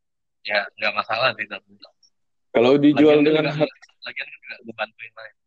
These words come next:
Speaker 2: kalau dijualnya dengan harga yang sewajarnya sih sebenarnya nggak masalah.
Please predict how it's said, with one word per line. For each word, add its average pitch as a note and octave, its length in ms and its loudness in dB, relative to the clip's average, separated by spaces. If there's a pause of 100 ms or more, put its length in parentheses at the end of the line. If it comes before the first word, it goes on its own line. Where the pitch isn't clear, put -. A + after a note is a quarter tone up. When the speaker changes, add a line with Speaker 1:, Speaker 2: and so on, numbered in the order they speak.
(260)
Speaker 2:
kalau C3 160 2
dijualnya C#3 420 4
dengan C#3+ 220 4
harga C#3 260 2
yang C#3 220 4
sewajarnya B2+ 760 2
sih F3+ 120 2
sebenarnya C#3+ 320 2
nggak E2 140 -2
masalah. F2 460 -4